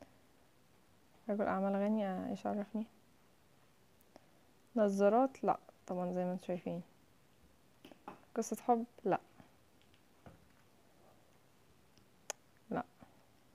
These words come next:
مم. واو.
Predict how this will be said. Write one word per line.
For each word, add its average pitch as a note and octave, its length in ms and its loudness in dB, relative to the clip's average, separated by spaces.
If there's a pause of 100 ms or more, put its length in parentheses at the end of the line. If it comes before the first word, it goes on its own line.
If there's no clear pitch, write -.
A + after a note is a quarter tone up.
(2500)
مم. G#3 220 2 (3000)
واو. G3+ 360 6